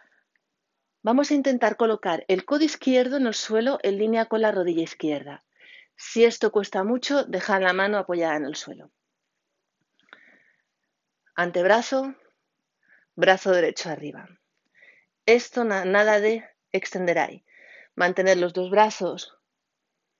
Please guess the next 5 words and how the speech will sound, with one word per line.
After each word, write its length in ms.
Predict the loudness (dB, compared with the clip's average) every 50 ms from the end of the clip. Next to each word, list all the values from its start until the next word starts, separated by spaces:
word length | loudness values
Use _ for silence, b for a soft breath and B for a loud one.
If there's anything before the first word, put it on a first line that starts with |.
| _ _ _
en 180 | -8 -6 0 2
línea, 480 | 4 4 4 4 0 0 -2 -6 -10 _ _ B B B B B
girad 460 | B -2 2 4 6 8 8 6 6
el 160 | 4 0 -2 -2
pecho, 540 | _ 2 4 4 2 0 -6 -12 -12 -14